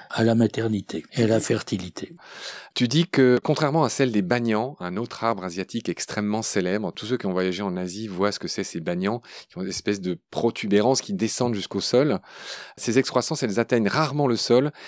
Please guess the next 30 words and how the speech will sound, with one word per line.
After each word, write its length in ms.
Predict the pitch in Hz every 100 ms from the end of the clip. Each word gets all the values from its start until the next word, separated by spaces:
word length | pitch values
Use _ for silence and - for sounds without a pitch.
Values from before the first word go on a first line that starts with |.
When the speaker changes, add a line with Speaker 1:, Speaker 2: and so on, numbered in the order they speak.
| -
Speaker 2:
et 60 | 113
se 120 | 123
présentent 500 | - - 135 147 113
plutôt 420 | - 160 - 170
comme 200 | 156 113
des 80 | 101
stalactites, 800 | - - 135 123 - 135 156 -
euh, 200 | 95 92 - - -
c'est 120 | -
ce 80 | -
que 80 | 104
tu 180 | - 98
as 80 |
dit, 300 | 87 87 113
euh, 200 | 98 80 78 _ - - _
et 240 | 85 85 82
on 180 | 82 82
en 60 |
verrait 280 | 82 85 98
autour 240 | 85 -
de 220 | 87 82 80
Tokyo, 600 | 104 - 76 80 98 76
euh, 120 | 73
sur 140 | -
les 80 | 82
très 180 | - 131
vieux 180 | 110 80
arbres. 260 | 73 - _ _ -
Speaker 1:
Oui, 180 | 151 151
oui. 400 | 117 113 233